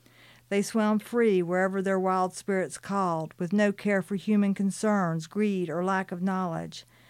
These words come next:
Tillicum enjoyed his heaven, vast open ocean waters and endless views of starry skies.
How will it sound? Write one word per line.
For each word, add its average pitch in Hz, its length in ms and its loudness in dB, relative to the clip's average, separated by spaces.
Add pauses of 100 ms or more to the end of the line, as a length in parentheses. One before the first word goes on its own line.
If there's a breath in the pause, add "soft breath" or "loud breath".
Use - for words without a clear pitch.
(280 loud breath)
Tillicum 233 420 2
enjoyed 220 460 4
his 226 180 0
heaven, 190 460 -2
vast 208 500 -2
open 208 340 0
ocean 190 460 -2
waters 202 540 0
and 175 260 -4
endless 226 500 2
views 180 480 -2
of 156 140 -10
starry 170 480 -6
skies. 165 880 -12